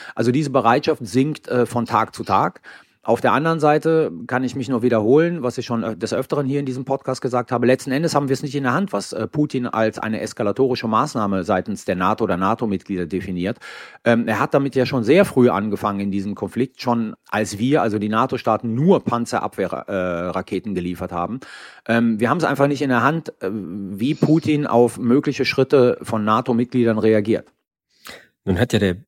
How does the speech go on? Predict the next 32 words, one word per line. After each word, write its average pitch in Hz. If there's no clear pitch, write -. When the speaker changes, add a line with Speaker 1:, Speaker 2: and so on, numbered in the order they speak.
Speaker 2:
russische 117
Außenminister 117
deutlich 107
gemacht, 95
dass 92
es 95
keine 127
Feuerpause 98
geben 95
wird, 90
während 92
Verhandlungen 90
geführt 82
wird. 135
Man 92
könne 98
zwar -
weiter 170
verhandeln, 127
aber 87
das 82
würde 90
auf -
dem 87
Schlachtfeld 101
erstmal 80
nichts 98
ändern. 90
Und 104
es 98
gibt -
auch 104